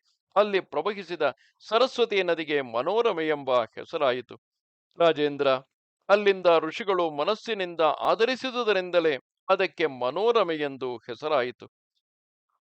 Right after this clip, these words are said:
ಮತ್ತೊಮ್ಮೆ ಪವಿತ್ರವಾದ ಋಷಭ ದ್ವೀಪದಲ್ಲಿ ಅನೇಕ ರಾಜಋಷಿಗಳು ಸೇರಿದ್ದಾಗ ಅಲ್ಲಿ ಸುರೇಣುವೆಂಬ ಹೆಸರಿನಿಂದ ಅದೇ ಸರಸ್ವತಿ ನದಿಯು ಪ್ರವಹಿಸಿತು. ಮತ್ತೊಮ್ಮೆ ಮಹಾತ್ಮನಾದ ಕುರುರಾಜನು ಯಾಗ ಮಾಡುತ್ತಿದ್ದ ಕಾಲದಲ್ಲಿ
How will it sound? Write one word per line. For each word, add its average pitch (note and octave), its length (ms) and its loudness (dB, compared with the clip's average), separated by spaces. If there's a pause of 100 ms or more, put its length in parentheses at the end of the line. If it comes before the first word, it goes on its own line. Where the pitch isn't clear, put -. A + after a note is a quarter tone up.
(140)
ಮತ್ತೊಮ್ಮೆ A#3 640 0
ಪವಿತ್ರವಾದ F3+ 800 0 (220)
ಋಷಭ F3 520 2
ದ್ವೀಪದಲ್ಲಿ D#3 800 -4
ಅನೇಕ G3 480 -2
ರಾಜಋಷಿಗಳು F#3+ 920 -2
ಸೇರಿದ್ದಾಗ D#3 640 -2
ಅಲ್ಲಿ F3 560 0
ಸುರೇಣುವೆಂಬ F#3 800 -2
ಹೆಸರಿನಿಂದ D#3 640 -6 (240)
ಅದೇ G3 320 0
ಸರಸ್ವತಿ D#3 640 -4
ನದಿಯು C3 380 -6
ಪ್ರವಹಿಸಿತು. B2+ 640 -12 (460)
ಮತ್ತೊಮ್ಮೆ F#3+ 560 -2
ಮಹಾತ್ಮನಾದ D#3 840 2
ಕುರುರಾಜನು E3 760 -2
ಯಾಗ B2+ 280 -2
ಮಾಡುತ್ತಿದ್ದ G#3 580 -2
ಕಾಲದಲ್ಲಿ D3 640 -2